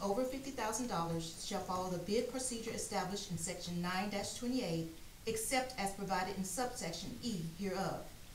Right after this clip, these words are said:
Requisitions for professional services rendered to the county by attorneys at law, <coughs> engineers, accountants,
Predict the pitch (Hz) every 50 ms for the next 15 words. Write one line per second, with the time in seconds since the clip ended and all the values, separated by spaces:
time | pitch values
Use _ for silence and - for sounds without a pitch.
0 | - - - - - - 208 220 220 247 202 240 262 254 - 294 285 - 214 202
1 | - 180 190 214 220 233 233 294 302 302 - - 240 226 226 233 233 254 247 240
2 | - 175 185 202 220 240 254 233 - 214 185 196 190 - 220 202 202 214 220 -
3 | 175 165 165 165 - 208 202 214 226 226 269 269 262 247 226 - 277 285 285 -
4 | - - - - - - - - - 240 240 240 269 285 262 233 208 196 190 190
5 | 220 233 - - - - 196 202 - 240 226 220 226 226 277 277 269 - - -